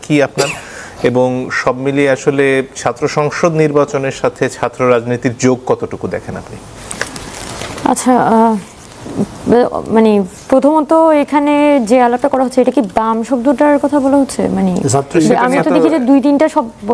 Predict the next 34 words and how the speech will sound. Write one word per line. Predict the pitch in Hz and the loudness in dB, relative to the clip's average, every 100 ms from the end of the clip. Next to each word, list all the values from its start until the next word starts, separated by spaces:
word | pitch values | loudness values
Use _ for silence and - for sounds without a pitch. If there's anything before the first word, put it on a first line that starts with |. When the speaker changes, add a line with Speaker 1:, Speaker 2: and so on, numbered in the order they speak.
| 214 | -2
Speaker 2:
বিষয় | 190 254 269 262 | 0 2 2 4
নিয়ে | 254 | 2
আসলে | 247 240 | 2 2
বিতর্ক | 214 214 214 | 2 0 0
তৈরি | 208 208 | 0 2
হয়েছে, | 190 170 - - - - | 0 -2 -6 -10 -12 -6
তো | 226 | -2
আপনি | 208 226 | 0 0
স্পেসিফিক | 240 - 220 247 247 | 0 0 2 2 2
কোনটার | 233 208 | 0 2
কথা | 190 | 2
Speaker 1:
প্রথমত | 175 | 2
Speaker 2:
বলছেন? | 180 170 | 0 0
Speaker 1:
বোধহয় | 165 165 | 0 0
বাম | 151 135 139 139 135 127 - 135 139 147 | 2 2 0 0 -8 -10 -10 -10 -10 -6
দল | 127 135 143 | 2 4 2
বাদে | 123 120 127 147 | 2 2 4 2
বাকিদের | 135 139 127 123 | 0 -2 -4 -4
ছাত্র | - 117 | -4 -2
Speaker 2:
হ্যাঁ, | 117 | 2
Speaker 1:
রাজনীতি | 117 117 | 2 0
Speaker 2:
হ্যাঁ। | 113 104 | -2 -2
Speaker 1:
নিষিদ্ধ | 107 120 107 | -2 -4 -2
নিয়ে | 120 110 | 0 0
যে | 110 | 0
মন্তব্যটা | 107 107 113 101 131 - 302 | 0 0 -2 -2 -2 0 0
Speaker 2:
হ্যাঁ, | 311 | 0
এটা | 285 349 | 2 4
আসলে | 370 370 | 4 4
Speaker 1:
ছড়িয়েছে। | 403 403 | 2 4
Speaker 2:
কমপ্লিটলি, | 330 285 339 - 320 349 330 269 247 | 2 2 0 2 4 6 6 4 4
আহ, | 226 208 | 4 2
মানে, | 208 240 233 | 0 0 2
যেহেতু, | 247 262 262 302 311 311 | 2 2 2 4 4 4